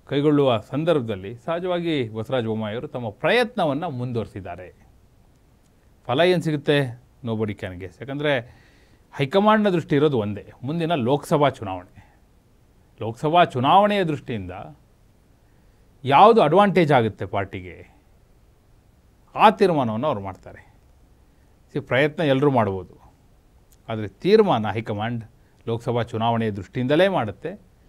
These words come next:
ಹಾಗೂ ಮುಂದಿನ ಅಧಿವೇಶನಕ್ಕೂ ಮುನ್ನ ವಿರೋಧ ಪಕ್ಷದ ನಾಯಕರ ಆಯ್ಕೆ ತೀರ್ಮಾನ ಆಗುವಂಥ ಸಾಧ್ಯತೆಗಳು ಹೆಚ್ಚಿವೆ. ಜಗದೀಶ್.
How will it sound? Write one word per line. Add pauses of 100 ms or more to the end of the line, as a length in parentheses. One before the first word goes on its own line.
(220)
ಹಾಗೂ
ಮುಂದಿನ
ಅಧಿವೇಶನಕ್ಕೂ
ಮುನ್ನ (640)
ವಿರೋಧ
ಪಕ್ಷದ
ನಾಯಕರ
ಆಯ್ಕೆ (320)
ತೀರ್ಮಾನ
ಆಗುವಂಥ (100)
ಸಾಧ್ಯತೆಗಳು
ಹೆಚ್ಚಿವೆ. (300)
ಜಗದೀಶ್.